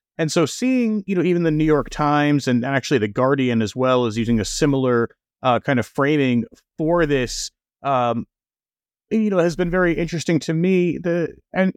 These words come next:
i-, in addition to all the things you mentioned about, you know, just removing people's rights, he thinks, uh, we should mention Milei also says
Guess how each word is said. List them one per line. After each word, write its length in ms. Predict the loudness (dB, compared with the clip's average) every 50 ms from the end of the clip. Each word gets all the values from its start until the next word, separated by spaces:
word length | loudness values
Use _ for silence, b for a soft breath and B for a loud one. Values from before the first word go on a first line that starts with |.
| _
i-, 120 | -8 -8 -4
in 140 | -2 -2 0
addition 300 | 0 0 0 -2 0 -2
to 40 | -2
all 180 | 0 2 2 2
the 60 | 0
things 260 | 0 -2 -2 -2 -2
you 80 | -2 0
mentioned 440 | 0 0 0 0 0 -2 -2 -2 -2
about, 280 | 0 0 0 0 0
you 60 | -2
know, 80 | -4 -4
just 220 | -4 -6 -4 -2
removing 400 | 0 0 2 2 2 2 0 0
people's 320 | -2 -2 -2 -2 -4 -2 0
rights, 340 | 0 2 2 2 0 -2 -4
he 140 | -4 -4
thinks, 360 | 0 2 0 0 0 0 -2 0
uh, 260 | 0 2 2 0 -2 -4
we 140 | -6 -6 -4
should 160 | -2 -2 0
mention 320 | 0 0 0 0 0 2
Milei 320 | 2 2 2 2 0 0 -2
also 380 | -2 -2 -4 -2 0 -2 -2
says 440 | -2 0 0 0 2 2 0 0 -2